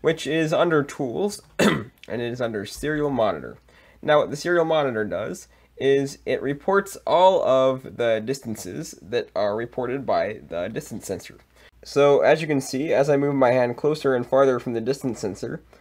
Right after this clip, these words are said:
the distance changes. So when I move it farther, it gets larger and larger and larger and larger.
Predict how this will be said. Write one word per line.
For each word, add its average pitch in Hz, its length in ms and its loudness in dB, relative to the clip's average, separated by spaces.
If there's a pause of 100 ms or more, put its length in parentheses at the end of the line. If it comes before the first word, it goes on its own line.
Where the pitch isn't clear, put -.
(200)
the 135 80 -2
distance 139 540 0
changes. - 640 -2 (680)
So - 140 0
when 131 100 6
I 131 60 4
move 139 200 2
it 104 120 -8
farther, 131 400 2
it 143 80 0
gets - 280 -8
larger 104 600 -4 (340)
and 107 160 -8
larger 107 520 -4 (100)
and 113 220 -4
larger 131 480 -2 (200)
and 117 160 -6
larger. 143 460 2